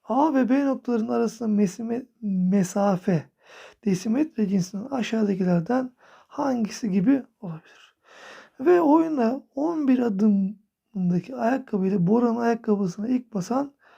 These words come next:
Işıl kazanıyor. İlk önce Bora yapıyorsa ve on birden sonra yani Bora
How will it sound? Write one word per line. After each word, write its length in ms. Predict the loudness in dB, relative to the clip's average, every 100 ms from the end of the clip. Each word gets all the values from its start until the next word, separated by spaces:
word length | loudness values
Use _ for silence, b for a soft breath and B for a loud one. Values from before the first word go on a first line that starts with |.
| b b -4
Işıl 460 | -2 2 0 0 -6 _ _ -4
kazanıyor. 440 | -2 0 -2 -4 _ B B B
İlk 260 | 2 2 2
önce 320 | 0 2 2
Bora 300 | 2 4 4
yapıyorsa 840 | 2 0 0 -2 -2 -4 -4 -6
ve 180 | -6 -6 -8 _ _ _ _
on 340 | -6 -2 2 4
birden 400 | 4 2 0 -2
sonra 340 | -4 -4 0
yani 500 | 0 0 0 -2 -4 -8 B B B -2
Bora 300 | 0 0